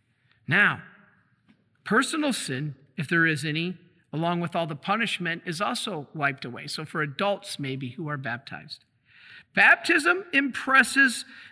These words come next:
the character into the soul that allows the other sacraments to happen and allows you to receive grace. It's that important.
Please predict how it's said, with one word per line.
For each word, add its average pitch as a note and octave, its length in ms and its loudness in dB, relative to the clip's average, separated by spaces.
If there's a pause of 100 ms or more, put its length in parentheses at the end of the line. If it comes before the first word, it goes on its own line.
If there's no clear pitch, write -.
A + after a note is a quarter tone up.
the F#3 120 2
character C4+ 720 6
into B3 360 0
the A#3 160 2
soul G#3+ 500 0
that G3 140 0
allows G3 640 2
the F#3+ 240 -2
other A#3 240 0
sacraments G3 720 0
to - 100 -4
happen G#3+ 460 2 (200)
and F#3+ 120 2
allows G#3 520 2
you A3+ 120 -2
to G#3 80 -2
receive F#3+ 560 -4
grace. C3+ 480 -6 (200)
It's F3+ 280 0 (140)
that G3 400 2
important. F3 880 -6